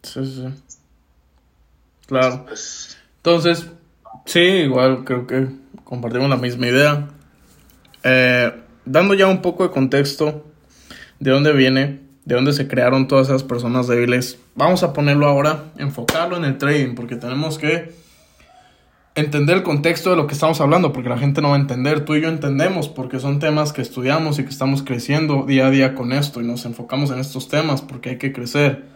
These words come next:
Speaker 1: Entonces, tú y yo lo sabemos, pero la gente no sabe. Entonces, personas débiles. Ok, la persona entra a estudiar. Por azares del destino, la, a, eh, el, el chavo tiene una academia buena.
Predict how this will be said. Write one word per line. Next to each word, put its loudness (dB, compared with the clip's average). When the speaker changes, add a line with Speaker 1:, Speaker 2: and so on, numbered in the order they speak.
Speaker 1:
Entonces, -4
tú 2
y 2
yo 2
lo 2
sabemos, -2
pero -8
la -8
gente 0
no -2
sabe. -2
Entonces, -2
personas 2
débiles. 0
Ok, -2
la 2
persona 4
entra 4
a 8
estudiar. 2
Por 4
azares 4
del 2
destino, 0
la, 2
a, 4
eh, 2
el, -2
el 0
chavo 0
tiene 0
una 2
academia 2
buena. 0